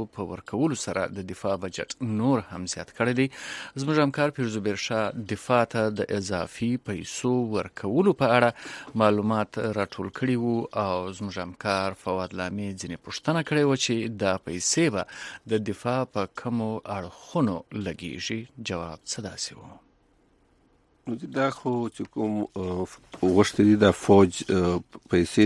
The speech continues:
Speaker 2: دي، دوی، آه، حکومت ته ویلي وو چې دوی د، د دوی منظوري ورکړی شي. او دا چې کومې پیسې دي، دا به درې ځایونو ته ځي. یو، دوی دا سپیشل سیکیورټي ډیویژن، آه، س-، سپیشل سیکیورټي ډیویژن دوی سپیشل جوړ کړی وو چې دوی کوم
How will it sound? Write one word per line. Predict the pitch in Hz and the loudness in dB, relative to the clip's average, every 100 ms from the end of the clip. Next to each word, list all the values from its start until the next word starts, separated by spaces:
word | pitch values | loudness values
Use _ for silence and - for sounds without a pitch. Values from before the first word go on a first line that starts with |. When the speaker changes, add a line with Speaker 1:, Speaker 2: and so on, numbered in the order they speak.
| 104 | 8
Speaker 2:
دي، | 104 92 | 6 6
دوی، | 92 92 90 - - 90 | 4 4 4 0 -2 -2
آه، | 87 85 82 - - | 0 -2 -4 -10 -4
حکومت | 92 - 87 92 - | -4 0 2 2 2
ته | 87 | 2
ویلي | 104 110 113 | 4 4 4
وو | 107 | 2
چې | - 87 | -2 -4
دوی | 87 85 82 | -4 -4 -4
د، | 82 - - | -6 -6 -4
د | 85 87 | -2 2
دوی | 90 | 4
منظوري | 82 82 87 107 | 4 4 6 8
ورکړی | 107 - 107 104 | 8 6 2 4
شي. | - 110 - - - - - - 92 | 2 0 0 -18 -16 -16 -18 -6 0
او | 87 90 | 2 6
دا | 110 113 117 - _ _ _ _ - | 8 10 8 4 _ _ _ _ -8
چې | - 104 | -2 6
کومې | 101 95 | 6 8
پیسې | 92 90 107 98 | 6 6 6 6
دي، | 98 98 | 6 6
دا | 98 | 6
به | 92 | 4
درې | 85 107 92 | 8 8 8
ځایونو | 90 90 | 8 6
ته | 85 85 82 | 6 2 2
ځي. | 90 104 | 4 6
یو، | 110 113 95 98 | 8 6 4 4
دوی | 104 | 4
دا | 107 101 | 4 0
سپیشل | - 107 - 98 - | 4 4 4 0 0
سیکیورټي | - 101 95 90 82 | 0 4 4 2 0
ډیویژن، | 82 85 85 80 65 - | 0 0 0 -2 -4 -8
آه، | 92 | -8
س-، | - - - | -4 -8 -6
سپیشل | - 101 104 - - | -4 -2 -2 -2 -4
سیکیورټي | 87 98 95 95 | 2 2 2 4
ډیویژن | 95 95 101 | 4 6 6
دوی | 95 | 4
سپیشل | - 90 - 113 104 | 2 0 2 2 4
جوړ | 98 - | 2 2
کړی | 95 98 95 | 4 6 6
وو | 104 - - - - - | 4 -2 -20 -18 -20 -12
چې | - 85 | -6 -2
دوی | 92 92 - | 0 -2 0
کوم | 95 | 0